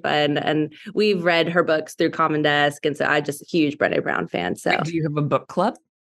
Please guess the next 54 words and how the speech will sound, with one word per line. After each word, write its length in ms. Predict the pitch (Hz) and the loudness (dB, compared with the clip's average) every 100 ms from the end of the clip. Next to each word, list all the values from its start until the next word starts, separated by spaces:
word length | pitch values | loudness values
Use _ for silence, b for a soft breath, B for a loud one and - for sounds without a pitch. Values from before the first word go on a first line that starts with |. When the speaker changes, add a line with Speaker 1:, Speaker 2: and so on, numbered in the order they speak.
| _ - | _ -4
Speaker 1:
We 240 | 196 247 | 0 2
do 300 | 202 202 254 | 2 0 2
have 180 | 330 339 | 2 2
a 60 | 269 | 2
book 240 | 196 170 | 0 0
club. 380 | - 135 139 151 - _ _ _ | 0 2 2 -2 -10 _ _ _
I 200 | 165 175 | 0 2
will 180 | 185 202 | 4 2
say 320 | 202 196 185 | 2 2 4
that 220 | 190 170 | 2 0
right 240 | 185 185 185 | 0 0 2
now 320 | 190 170 185 | 2 4 2
it's 160 | 214 214 | 0 0
a 60 | |
mix 260 | 208 185 190 | 0 0 0
of 140 | 190 - | -2 0
everyone's 340 | 170 175 180 190 | 0 2 0 -2
just 180 | 185 | -4
reading 280 | - 170 170 | 0 2 2
whatever 260 | 170 160 165 | 2 2 2
book 200 | 170 175 | 0 0
they 120 | 170 | -2
want, 380 | 165 160 202 - | 0 2 2 0
and 140 | 175 | 0
then 80 | 170 | 0
you 100 | 170 | 0
just 220 | 151 - | -2 -6
talk 240 | - 160 208 | -2 0 2
about 240 | 202 196 | 2 2
it 100 | 202 | 2
on 180 | 156 165 | 0 -2
<laughs> 40 | |
Thursdays. 440 | - 226 - - 277 | -2 0 -4 -4 0
Speaker 2:
Okay. 360 | 269 330 392 - - 277 302 - - | 2 2 2 -2 -2 -2 0 -2 0
Speaker 1:
It 560 | 508 640 640 571 523 440 | 0 2 4 2 2 2
has 380 | 440 392 427 320 | 2 2 2 2
been 100 | 233 | 2
very 300 | 254 269 285 | 2 2 2
hard 240 | 269 247 | 2 2
to 120 | 254 | 0
rein 340 | 208 208 214 220 | 2 2 2 0
people 320 | 220 220 202 | -2 0 2
in 280 | 196 196 208 | 2 2 2
to 120 | 233 | 2
read 160 | 196 180 | 2 2
the 80 | 208 | 0
same 320 | 196 185 196 | 2 2 2
Speaker 2:
The 220 | 190 180 277 | 2 2 2
Speaker 1:
book. 100 | 180 | 0
Speaker 2:
same 160 | 165 | 0
Speaker 1:
So 120 | 185 | 0
right 180 | 185 185 | 2 2
Speaker 2:
book. 80 | 190 | 2
Speaker 1:
now 440 | 190 180 185 202 | 2 2 2 0